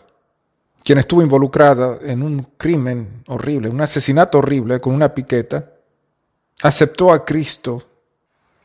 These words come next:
mientras esperaba en prisión la ejecución de la condena a muerte. Las personas apelaron en su favor. Apelaron al gobierno en ese momento para que la perdonara. No lo hicieron. Ella murió. Pero ella murió como creyente en Cristo.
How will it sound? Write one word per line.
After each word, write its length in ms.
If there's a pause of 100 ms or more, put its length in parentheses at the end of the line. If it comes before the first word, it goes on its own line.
mientras 440
esperaba 440
en 100
prisión 480
la 80
ejecución 420
de 80
la 100
condena 380
a 40
muerte. 520 (720)
Las 140
personas 380
apelaron 540
en 60
su 120
favor. 540 (840)
Apelaron 580
al 80
gobierno 600
en 120
ese 160
momento 480
para 240
que 100
la 120
perdonara. 880 (100)
No 140
lo 60
hicieron. 440 (140)
Ella 240
murió. 400 (880)
Pero 160
ella 160
murió 300
como 260
creyente 460
en 100
Cristo. 520